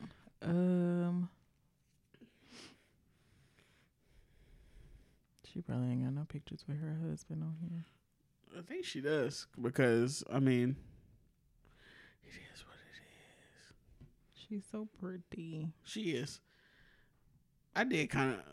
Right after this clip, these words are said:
Speaker 2: like, this is gonna go in my other interest. I did kinda hope that she married Rob Kardashian.
Speaker 1: Really? I thought they were a good couple, honestly.
Speaker 2: Me too. That's
Speaker 1: I
Speaker 2: what
Speaker 1: feel
Speaker 2: I'm
Speaker 1: like
Speaker 2: saying.
Speaker 1: they broke up over some bullshit.
Speaker 2: Yeah.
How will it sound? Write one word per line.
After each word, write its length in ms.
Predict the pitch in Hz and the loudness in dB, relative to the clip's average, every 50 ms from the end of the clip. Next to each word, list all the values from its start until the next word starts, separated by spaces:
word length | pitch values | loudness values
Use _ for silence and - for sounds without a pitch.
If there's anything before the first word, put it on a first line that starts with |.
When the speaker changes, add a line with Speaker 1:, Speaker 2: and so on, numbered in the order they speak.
| - _ _ _ _ - | -20 _ _ _ _ -2
Speaker 2:
like, 240 | - 139 139 135 | 0 2 2 4
this 160 | 139 151 160 156 | 4 4 4 4
is 40 | 151 | 4
gonna 200 | 135 131 131 135 | 2 4 4 4
go 160 | 127 131 127 | 4 4 4
in 80 | 131 131 | 2 2
my 80 | 127 123 | 2 0
other 260 | - - 143 151 143 | 2 2 2 2 2
interest. 400 | - 131 139 131 - 131 127 147 | 2 2 2 2 2 0 2 2
I 80 | 175 208 | 2 4
did 260 | 254 202 160 151 151 | 6 8 8 6 6
kinda 220 | - 151 123 113 123 | 4 2 4 4 4
hope 240 | 175 127 123 107 107 | 6 4 4 4 4
that 160 | 113 113 - | 2 2 4
she 140 | - 143 127 | 4 4 4
married 320 | 120 120 120 120 117 101 | 6 6 6 6 6 4
Rob 320 | 98 113 107 117 117 104 | 4 4 4 2 2 2
Kardashian. 680 | - 120 113 113 110 117 120 147 - - 113 117 131 147 - - - - | 0 0 0 2 2 2 2 2 2 0 0 0 0 -2 -6 -12 -10 -4
Speaker 1:
Really? 560 | 202 180 180 190 214 214 208 208 214 214 214 208 - - - - - - - | 0 4 6 6 6 6 6 6 6 6 6 4 0 -6 -20 -20 -8 0 4
I 80 | - 370 | 4 4
thought 280 | - - 453 466 - - | 4 4 0 2 4 4
they 80 | - 370 | 6 8
were 160 | 339 254 202 | 8 8 8
a 60 | 180 170 | 8 8
good 260 | 170 180 196 202 - | 8 8 8 8 8
couple, 300 | 220 214 202 196 180 165 | 8 8 8 10 8 6
honestly. 640 | 147 127 160 175 190 202 190 185 - - 151 156 185 | 6 6 6 6 6 8 6 6 6 8 8 8 10
Speaker 2:
Me 100 | 151 156 | 10 10
too. 200 | 190 185 165 147 | 12 12 12 12
That's 160 | 147 170 190 233 | 12 12 12 12
Speaker 1:
I 60 | 214 | 12
Speaker 2:
what 40 | 285 | 12
Speaker 1:
feel 20 | 311 | 12
Speaker 2:
I'm 40 | 320 | 12
Speaker 1:
like 120 | 285 - 156 | 12 12 12
Speaker 2:
saying. 40 | 151 | 12
Speaker 1:
they 120 | 214 208 | 12 12
broke 320 | 190 170 175 175 180 185 - | 12 12 12 12 12 12 10
up 180 | 190 190 - | 8 8 8
over 240 | 185 165 160 156 160 | 8 6 6 6 4
some 200 | 160 - 143 143 | 4 4 4 4
bullshit. 680 | 151 156 165 170 170 170 - - 143 131 123 113 - - - - - | 6 6 6 6 6 4 2 0 0 0 0 -2 -4 -6 -10 -10 -4
Speaker 2:
Yeah. 220 | - 330 320 277 | -2 0 0 0